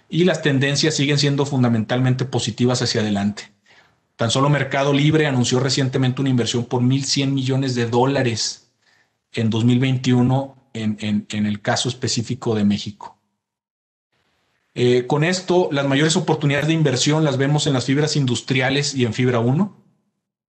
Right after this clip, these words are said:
En orden, fibra Macquarie o fibra M Q es nuestra preferida, cotizando un descuento de treinta y tres por ciento contra el valor de sus activos netos de deuda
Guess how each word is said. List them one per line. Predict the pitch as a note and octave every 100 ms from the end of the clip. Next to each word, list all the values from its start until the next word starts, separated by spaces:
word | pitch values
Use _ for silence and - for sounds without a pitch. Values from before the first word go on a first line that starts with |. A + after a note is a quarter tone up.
| _ _
En | G#2+ A2
orden, | C#3+ D#3 F3 F3 -
fibra | C#3 C#3+
Macquarie | C#3 B2+ C#3+ C#3+ D3 D3 - - _ _ _
o | -
fibra | C3+ C3+ C#3
M | C3+ C3+
Q | C#3+ C#3+ -
es | B2+
nuestra | C3+ C3+ A#2+
preferida, | A2+ A2 A#2 C3+ D3 D3
cotizando | C3+ B2 - B2 B2+
un | C3
descuento | B2+ - B2+ B2+ C3+
de | B2+
treinta | B2+ A#2+ A2+ A#2
y | A2
tres | - C3+ -
por | C#3+ B2+
ciento | - C3+ C3 C#3 D3 _ _ _ _ _
contra | B2+ A#2 A2+ A2+
el |
valor | A#2 A#2+ B2+
de |
sus | C3 B2+
activos | A#2 C3+ C3+ C3
netos | C3 C3+ D3 B2+
de |
deuda | A#2+ C3+ C#3+ D#3 D3+